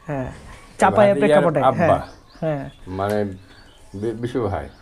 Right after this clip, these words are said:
Speaker 2: বড়, আমার থেকে বয়সে বড় ছিল, আমার থেকে বয়সে বড় গলাও মানে আমার প্রতি কোনো কথা কহেনি। তো এই প্রতিযোগিতাটা আইলো মানে বিশু ভাইয়ের কবিতর একশো দেড়শো,
Speaker 1: হুম।
Speaker 2: আমারও কবিতর একশো দেড়শো।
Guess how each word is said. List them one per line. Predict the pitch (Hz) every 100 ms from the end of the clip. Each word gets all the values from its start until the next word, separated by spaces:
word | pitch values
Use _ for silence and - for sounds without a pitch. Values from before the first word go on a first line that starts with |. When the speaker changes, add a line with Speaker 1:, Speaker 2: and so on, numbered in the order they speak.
| - 92
Speaker 2:
বড়, | 104 120 90 90 -
আমার | 139 139 147
থেকে | 156
বয়সে | 151 147 147
বড় | 147 131
ছিল, | 110 82 - -
আমার | 135 143
থেকে | 160
বয়সে | 139 135 139 156
বড় | 117 123 143
গলাও | 147 123 107 151 214 - _ _ _ _ -
মানে | 123 131
আমার | 143 143
প্রতি | 143 135
কোনো | 131 127
কথা | 123 110 95
কহেনি। | 82 78 65 - _ _ - - - - - -
তো | 107 127
এই | 147
প্রতিযোগিতাটা | 160 160 165 165 165 165 165 143
আইলো | 147 160 156 - 117 - - - -
মানে | 113 117 123 127 123
বিশু | 117 110 131 175
ভাইয়ের | 160 160 165 156
কবিতর | 165 151 143 156 151
একশো | 147 - 123
দেড়শো, | 120 117 214
Speaker 1:
হুম। | 254 262 - - 160 139
Speaker 2:
আমারও | 202 190 175
কবিতর | 175 160 175 165
একশো | - 110
দেড়শো। | 87 -